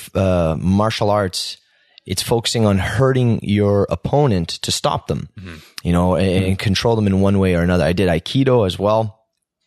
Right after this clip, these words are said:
Speaker 1: Uh, but Brazilian Jiu-Jitsu, it's, it's essentially you're, you're learning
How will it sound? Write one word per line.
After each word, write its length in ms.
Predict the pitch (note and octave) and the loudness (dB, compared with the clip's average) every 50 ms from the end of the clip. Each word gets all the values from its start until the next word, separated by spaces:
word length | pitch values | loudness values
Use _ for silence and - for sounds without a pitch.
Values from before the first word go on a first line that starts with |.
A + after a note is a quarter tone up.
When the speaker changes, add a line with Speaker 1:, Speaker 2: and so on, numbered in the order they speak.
| _ _ _ - - - | _ _ _ -14 -10 -6
Speaker 1:
Uh, 280 | G2+ G2+ G#2 G2 F#2 | -4 -2 -2 -2 -4
but 340 | F2 C#2+ A2 G#2+ F#2+ - _ _ _ - - - - - _ _ _ | -4 -4 -2 -2 -4 -6 _ _ _ -20 -20 -20 -20 -20 _ _ _
Brazilian 340 | - A2+ A2 A#2+ C3+ C#3 C3+ | -4 -2 0 2 2 2 2
Jiu-Jitsu, 600 | A2+ A#2+ A2+ G2 A2 C#3+ D3+ - - - A2+ G#2 G2 | 2 2 0 0 0 -2 -2 -2 0 0 0 2 0
it's, 240 | F#2 - - - - - - - - | 0 -4 -8 -14 -14 -18 -20 -16 -10
it's 120 | - - - | -6 -2 -2
essentially 720 | B2 - - - - - - C#3+ E3 - - D3 C3+ A#2+ | -2 -2 -4 -8 -6 -2 -2 0 0 0 0 2 2 2
you're, 300 | A2 G#2 G#2 G2 F#2+ F#2 - - - - - - _ _ | 2 2 2 2 0 -2 -4 -10 -20 -20 -20 -20 _ _
you're 540 | - - - G#2 - - F2+ G#2+ G#2+ G#2 G2+ | -12 -6 -6 -6 -4 -2 -2 0 0 2 2
learning 460 | G#2 A2 A2+ A#2+ A#2 A2+ G#2+ F2+ | 2 2 2 2 2 2 0 -2